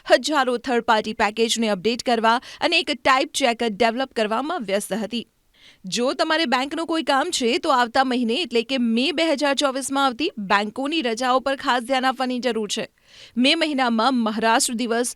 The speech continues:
ગુજરાત સ્થાપના દિવસ, લોકસભા ચૂંટણી, અક્ષય તૃતીયા, બુદ્ધ પૂર્ણિમા વગેરેના કારણે બેંકો કુલ ચૌદ દિવસ બંધ રહેશે, જેમાં શનિવાર અને રવિવારની રજાઓનો પણ સમાવેશ થાય છે.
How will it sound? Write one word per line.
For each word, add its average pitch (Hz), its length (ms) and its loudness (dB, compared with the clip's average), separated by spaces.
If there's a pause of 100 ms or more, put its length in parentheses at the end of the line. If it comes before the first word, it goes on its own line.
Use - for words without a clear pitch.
ગુજરાત 208 380 0
સ્થાપના 240 440 0
દિવસ, 240 360 0 (120)
લોકસભા 202 540 -2
ચૂંટણી, 254 500 -2 (200)
અક્ષય 392 300 0
તૃતીયા, 240 560 0 (180)
બુદ્ધ 233 240 0
પૂર્ણિમા 254 640 2 (200)
વગેરેના 349 640 0
કારણે 240 440 0
બેંકો 262 460 0
કુલ 339 200 -2
ચૌદ 277 480 0
દિવસ 330 300 -2
બંધ 339 200 0
રહેશે, 349 300 0 (440)
જેમાં 196 220 -2
શનિવાર 196 560 -2
અને 233 180 0
રવિવારની 262 600 -2
રજાઓનો 240 520 0
પણ 240 180 -4
સમાવેશ 214 500 -2
થાય 185 200 -2
છે. - 180 -6